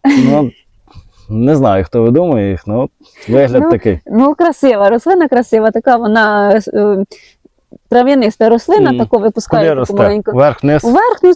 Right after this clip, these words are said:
Speaker 2: десь приблизно сорок-п'ятдесят сантиметрів, саме вище можна.
Speaker 1: Багаторічна?
Speaker 2: Багаторічна. Вона пускає тут знизу такі маленькі, молоденькі, отак
Speaker 1: Цвіте, не
Speaker 2: розростається.
Speaker 1: цвіте?
Speaker 2: Е, цвіте такий випускає один, якби, пагін, такий дрібненькими квіточками. Тобто цвітіння в неї не таке дуже красиве,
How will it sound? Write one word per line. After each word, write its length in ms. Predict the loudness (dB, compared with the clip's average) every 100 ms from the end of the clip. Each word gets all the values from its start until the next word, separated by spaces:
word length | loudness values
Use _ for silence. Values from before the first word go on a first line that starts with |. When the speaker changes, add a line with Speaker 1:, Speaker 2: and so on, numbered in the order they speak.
| 2
Speaker 2:
десь 180 | 0 2
приблизно 460 | 0 2 2 2
сорок-п'ятдесят 760 | 2 0 0 0 -2 0 -4 -2
сантиметрів, 540 | -4 -2 -2 -2 -6
саме 340 | -6 -4 -2 2
вище 240 | 0 2
можна. 100 | 0
Speaker 1:
Багаторічна? 680 | 0 0 0 -2 -4 -10 -6
Speaker 2:
Багаторічна. 800 | -2 0 0 0 2 0 0 2
Вона 220 | 0 0
пускає 480 | -2 -2 0 0 -2
тут 160 | -2 0
знизу 320 | 2 2 2
такі 260 | 0 2
маленькі, 480 | 2 2 2 0 0
молоденькі, 560 | 2 2 0 -2 0 0
отак 180 | 0 -2
Speaker 1:
Цвіте, 140 | 0
не 60 | 0
Speaker 2:
розростається. 480 | 2 2 2 -2 -2 0
Speaker 1:
цвіте? 180 | -2 -4 _ _ -4
Speaker 2:
Е, 60 |
цвіте 300 | 0 0 0 0
такий 180 | 2 2
випускає 500 | 2 -2 0 0 0
один, 340 | 0 0 0
якби, 260 | -2 0 0
пагін, 400 | 2 2 2 0
такий 200 | 0 2
дрібненькими 600 | 2 2 0 0 -2 -4
квіточками. 580 | -6 -8 -8 -4 -4 -2
Тобто 300 | -2 0 -2 -2
цвітіння 480 | 0 2 2 2 2
в 40 |
неї 240 | 2 2
не 120 | 2 2
таке 480 | 0 0 2 2 0
дуже 400 | 0 0 0 0
красиве, 560 | -2 0 0 2 0